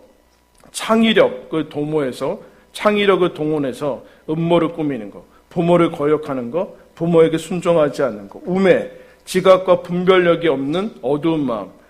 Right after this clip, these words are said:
배약, 약속을 깨는 것. 무정, 다정한, 애정이 부재한 냉담한 상태.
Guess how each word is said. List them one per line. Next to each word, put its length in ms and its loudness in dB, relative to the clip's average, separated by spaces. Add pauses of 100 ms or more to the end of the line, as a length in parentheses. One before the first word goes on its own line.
(140)
배약, 640 0
약속을 540 -2
깨는 300 -2
것. 120 -12
무정, 640 0 (280)
다정한, 640 0 (760)
애정이 500 2
부재한 540 0
냉담한 640 0
상태. 420 -8